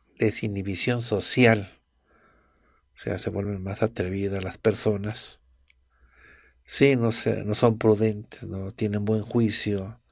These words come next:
cuando están alcoholizadas. Y bu-, luego deshidrata también el alcohol, ¿no? Por eso es la responsable de, de lo que llamamos resaca o cruda, que aparece horas después de haber bebido en exceso.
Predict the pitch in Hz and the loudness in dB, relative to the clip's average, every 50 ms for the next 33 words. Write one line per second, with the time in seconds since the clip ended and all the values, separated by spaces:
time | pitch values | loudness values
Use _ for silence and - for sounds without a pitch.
0 | _ _ _ _ _ _ _ _ _ _ _ _ _ _ _ _ _ _ _ _ | _ _ _ _ _ _ _ _ _ _ _ _ _ _ _ _ _ _ _ _
1 | _ - - 104 101 98 98 - - 101 101 98 95 92 - - 98 95 92 - | _ -8 -4 -4 -2 -2 -2 -2 -2 -2 -2 -2 -4 -6 -6 -6 -4 -4 -2 2
2 | - 131 120 110 - - - - - - - _ _ _ _ _ _ _ _ _ | 4 4 4 2 0 -4 -10 -12 -12 -16 -20 _ _ _ _ _ _ _ _ _
3 | _ _ _ _ _ _ _ _ _ _ _ _ _ _ _ _ _ _ _ _ | _ _ _ _ _ _ _ _ _ _ _ _ _ _ _ _ _ _ _ _
4 | _ _ _ _ _ _ _ _ _ - - 139 139 156 175 - 156 156 170 202 | _ _ _ _ _ _ _ _ _ 2 6 8 8 8 8 8 10 10 10 10
5 | 208 - - 123 - - 113 98 110 127 135 - 139 120 - - 95 95 101 117 | 8 6 2 -2 2 4 6 6 6 6 4 2 0 -2 -2 -2 -4 -2 -2 -2
6 | 127 131 107 92 90 90 - - - 135 120 98 101 110 120 127 - _ _ _ | -2 -2 -2 -4 -6 -8 -8 -4 -4 -4 -4 -4 -6 -8 -10 -12 -14 _ _ _
7 | _ _ _ _ _ - _ _ _ _ _ _ _ _ _ - - _ _ _ | _ _ _ _ _ -20 _ _ _ _ _ _ _ _ _ -20 -20 _ _ _
8 | _ _ - 113 113 110 143 131 127 120 110 104 - - - 107 101 - 113 120 | _ _ 4 4 6 8 8 8 8 8 8 6 4 2 0 0 2 4 2 4
9 | 120 117 107 101 101 - - 107 101 95 95 - 104 101 98 101 113 117 113 107 | 4 2 0 0 -2 -2 0 0 0 0 0 -2 -2 -2 -2 -2 -2 -2 -2 -2
10 | 98 98 92 - - 127 120 120 - 101 92 - - - 135 151 156 135 117 - | -2 -2 -2 -2 0 0 0 0 0 -2 -2 0 4 6 6 6 6 6 2 -2
11 | - - - _ _ _ _ _ _ _ _ _ _ _ _ _ _ _ _ _ | -8 -16 -20 _ _ _ _ _ _ _ _ _ _ _ _ _ _ _ _ _
12 | _ _ _ _ - - 107 95 - 104 104 110 113 113 - 120 110 110 104 101 | _ _ _ _ -2 0 0 0 0 0 2 2 2 2 2 0 0 0 0 -2
13 | 95 - - - 113 107 104 104 98 92 104 104 101 101 92 92 101 107 110 107 | -6 -8 -4 -2 0 0 0 0 -2 -2 -2 -2 -2 -2 -4 -2 -4 -4 -4 -4
14 | 95 92 92 90 90 92 - - - - 131 120 123 - - 95 92 - | -6 -6 -8 -8 -10 -10 -10 -2 2 2 2 2 2 -4 -8 -8 -10 -10